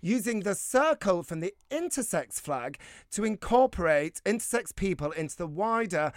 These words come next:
L G B T Q plus community. Now, telling us about the flag and the history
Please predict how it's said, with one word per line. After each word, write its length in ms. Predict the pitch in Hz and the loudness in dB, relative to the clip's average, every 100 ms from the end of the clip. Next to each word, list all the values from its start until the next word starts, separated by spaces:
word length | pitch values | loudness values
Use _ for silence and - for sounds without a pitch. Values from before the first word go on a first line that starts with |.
| - - - | -10 -8 2
L 140 | 190 | 2
G 160 | 185 226 | 2 -2
B 160 | 214 | -2
T 200 | 190 208 | -2 -6
Q 240 | - 185 160 | -6 -8 -8
plus 540 | - 208 156 135 - - | -4 0 0 -2 -10 -12
community. 800 | 151 147 160 151 127 117 82 - _ - - - | -8 -4 -4 -4 -8 -12 -12 -16 _ -20 -20 -6
Now, 200 | 175 180 - | 0 0 0
telling 400 | - 262 359 320 | 0 2 2 4
us 100 | 240 | 2
about 220 | 180 160 | 4 2
the 60 | 156 | 0
flag 340 | 180 151 143 - | 0 0 0 0
and 200 | 214 208 | 0 2
the 100 | 190 | 2
history 600 | 175 - 302 - 208 165 | 0 -2 -4 -2 -2 -2